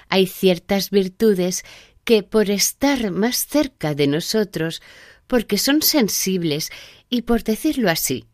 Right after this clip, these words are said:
materiales, son muy apreciadas y siempre preferidas por el vulgo,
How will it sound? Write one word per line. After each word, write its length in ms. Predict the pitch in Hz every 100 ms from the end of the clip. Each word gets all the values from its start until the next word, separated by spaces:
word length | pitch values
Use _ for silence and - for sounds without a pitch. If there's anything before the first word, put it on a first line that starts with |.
| _
materiales, 920 | 151 143 120 175 214 220 131 143 175 - _ _
son 400 | - - 190 160
muy 300 | 151 185 147
apreciadas 840 | 127 123 123 - 175 156 147 151 - - - - -
y 140 | 226
siempre 600 | - - 294 285 - 269
preferidas 800 | - 247 233 262 190 165 110 -
por 200 | - 170
el 120 | 151
vulgo, 480 | 139 156 147 143 143